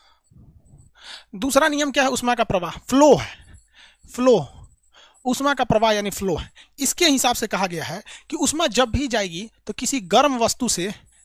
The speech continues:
किधर की ओर जाएगी? किसी भी ठंडी वस्तु की ओर, किसी गर्म वस्तु से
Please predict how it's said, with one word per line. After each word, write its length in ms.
किधर 240
की 120
ओर 100
जाएगी? 340
किसी 260
भी 120
ठंडी 400
वस्तु 280
की 140
ओर, 120
किसी 220
गर्म 340
वस्तु 280
से 200